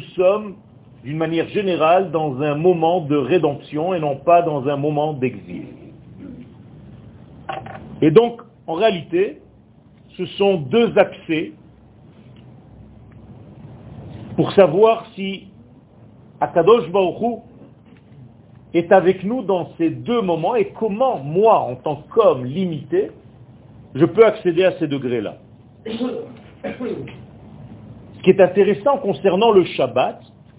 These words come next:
c'est le verset qui nous fait rentrer dans l'observance de ce jour,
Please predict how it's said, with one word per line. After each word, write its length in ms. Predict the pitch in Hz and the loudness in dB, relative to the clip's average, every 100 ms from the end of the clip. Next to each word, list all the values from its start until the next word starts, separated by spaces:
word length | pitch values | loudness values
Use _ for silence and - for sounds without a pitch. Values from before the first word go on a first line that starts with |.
| - _ - - - - - - - | -20 _ -20 -20 -20 -20 -20 -20 -4
c'est 100 | 226 | 2
le 120 | 240 196 | 6 6
verset 500 | 185 190 - 269 285 | 4 0 -10 -10 -10
qui 180 | 196 185 | -8 -4
nous 260 | 190 196 190 - - - - - - - | -4 -4 -10 -20 -20 -20 -20 -20 -20 -2
fait 100 | 196 | 2
rentrer 600 | 175 202 196 233 190 - - - - - - - - - - - - - - | 4 2 -2 0 0 0 -16 -20 -20 -20 -20 -20 -20 -20 -20 -20 -20 -20 -16
dans 160 | 123 147 | 0 4
l'observance 920 | 220 247 - 220 170 170 196 165 123 | 4 2 -2 -2 0 0 2 0 -4
de 100 | 117 | -8
ce 240 | 127 - 120 - | -10 -6 -8 -8
jour, 340 | 180 254 285 | -8 -8 -8